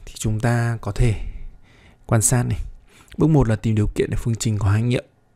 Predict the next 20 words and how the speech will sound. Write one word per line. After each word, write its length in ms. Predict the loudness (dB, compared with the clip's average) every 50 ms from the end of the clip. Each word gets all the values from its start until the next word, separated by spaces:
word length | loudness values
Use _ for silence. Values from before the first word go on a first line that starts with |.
| _
x 40 | 0
một, 220 | 2 2 4 2 2 2
x 60 | 2
hai. 280 | 4 4 4 4 2 0 -4 -12 _ _ _ _ _ -20 -20 -20 -20 -20 -20 -20 -20 -20 -20 -20 -20 -20 -20 -8 -2
Xét 200 | 0 2 2 4
delta, 720 | 4 4 4 4 2 2 2 4 4 4 2 2 0 -2 -4 -8 _ _ _ _ -6
tính 260 | -2 -2 0 -2 -2
tích, 280 | 0 0 0 0 0 -4 _ -16
xét 340 | -12 -10 -8 -8 -8 -4 -2
tổng 200 | -2 0 0 0
hệ 120 | -2 -2
số, 340 | 0 2 4 4 4 2 0 -4 -10 _ _ _ _ _ _ -2
đúng 200 | 0 2 4 4
không 100 | 4 4
nào? 120 | 2 2 0 -6 -14 -16 -20 -20 -20 _ _ -20 -8 -2
Thì 160 | 0 2 4
rất 100 | 4 4
là 80 | 2
quen 240 | 2 2 2 2 2
thuộc. 280 | 2 2 0 -2 -6